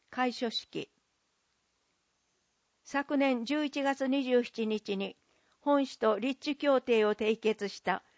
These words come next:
株式会社お金の家庭教師が、三月十九日、本町一丁目アーケード内に八代オフィスを開所しました。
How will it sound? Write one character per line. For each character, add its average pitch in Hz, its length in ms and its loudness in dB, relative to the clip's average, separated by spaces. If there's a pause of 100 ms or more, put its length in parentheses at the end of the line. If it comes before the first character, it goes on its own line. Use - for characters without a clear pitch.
(140)
株 269 240 0
式 262 300 -6
会 233 200 0
社 - 300 -2
お - 60 -6
金 277 280 2
の 269 140 2
家 233 200 -4
庭 269 180 0
教 226 260 0
師 185 160 -10
が、 170 200 -2 (600)
三 294 260 0
月 240 280 0
十 254 200 0
九 226 140 -4
日、 196 420 -2 (140)
本 285 260 2
町 254 280 -2
一 208 120 -8
丁 220 300 4
目 208 280 0
ア 269 180 2
ー 277 60 0
ケ 277 200 2
ー 247 40 4
ド 247 120 2
内 202 260 -2
に 185 260 -6
八 254 280 2
代 269 260 4
オ 277 60 0
フ - 140 -6
ィ - 20 -12
ス - 160 -2
を - 160 0
開 - 220 -4
所 185 100 -4
し 175 140 -8
ま 160 120 -6
し - 140 -14
た。 156 180 -14